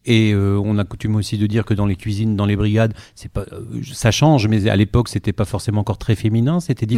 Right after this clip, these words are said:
Speaker 1: difficile pour une femme de, de faire ce
Speaker 2: C'était, euh, alors,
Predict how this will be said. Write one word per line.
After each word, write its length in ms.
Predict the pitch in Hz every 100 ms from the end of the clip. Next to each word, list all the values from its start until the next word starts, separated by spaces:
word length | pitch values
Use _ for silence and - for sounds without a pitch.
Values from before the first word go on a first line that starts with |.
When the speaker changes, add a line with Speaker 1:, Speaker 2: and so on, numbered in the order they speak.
| 220
Speaker 1:
difficile 240 | - 175
pour 160 | 147 131
une 100 | 120
femme 220 | 143 147
de, 180 | 127 120
de 140 | 110
faire 200 | 101 107
ce 60 | -
Speaker 2:
C'était, 480 | 240 101 104 254 247
euh, 920 | 226 220 220 220 220 220 220 214 208
alors, 180 | 202 202